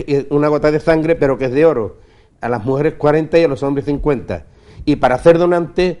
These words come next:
hay que tener mayor, ser mayor de dieciocho años y pesar entre cuarenta y cinco y cincuenta kilos.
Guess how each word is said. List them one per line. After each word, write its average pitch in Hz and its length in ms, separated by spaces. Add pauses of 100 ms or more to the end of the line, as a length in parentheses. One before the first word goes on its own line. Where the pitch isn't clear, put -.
(380)
hay 147 100
que 151 140
tener 156 220
mayor, 135 580 (320)
ser 165 220
mayor 170 280
de 143 80
dieciocho 156 460
años 170 360 (680)
y 151 120
pesar 165 600 (100)
entre 143 380
cuarenta 143 360
y 135 80
cinco 175 460
y 156 80
cincuenta 143 520
kilos. 92 300